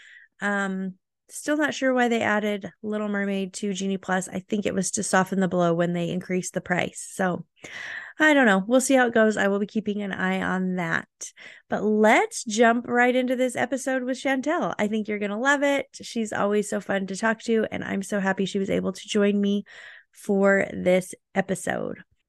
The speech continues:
Chantel and I actually recorded this podcast episode from the Portofino. We were staying there for a couple of days while we were exploring Adventureland. I absolutely love the Portofino. It is one of those properties that is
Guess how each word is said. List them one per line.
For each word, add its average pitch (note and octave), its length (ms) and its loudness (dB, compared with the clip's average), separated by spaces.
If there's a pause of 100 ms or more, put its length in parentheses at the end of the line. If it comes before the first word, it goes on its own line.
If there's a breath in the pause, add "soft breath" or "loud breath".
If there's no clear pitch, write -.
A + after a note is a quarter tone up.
(100)
Chantel G3+ 440 -2
and G3+ 80 -2
I G3 120 2
actually G#3 560 -2
recorded C#4+ 640 0
this C4 160 0
podcast A#3+ 480 -2
episode A3+ 340 -4
from A3 320 0
the B3 240 -4
Portofino. A3 640 -2
We A3+ 140 2
were G#3 100 -2
staying G3+ 300 -4
there G3+ 140 -2
for G3 140 -8
a G3+ 60 -8
couple F#3 320 -6
of F3+ 120 -6
days F#3+ 360 0 (360 loud breath)
while G3 240 2
we G3 160 2
were G3 160 2
exploring F#3+ 720 0
Adventureland. F#3 1040 0 (280 loud breath)
I G#3 260 2
absolutely G#3 840 -4
love F#3+ 420 2
the G3 80 -2
Portofino. F3+ 680 -4 (320 loud breath)
It A3 80 2
is G#3 120 4
one G#3 120 4
of G3+ 80 2
those G#3+ 180 2
properties C4+ 560 2
that G#3+ 120 -4
is G#3 180 -6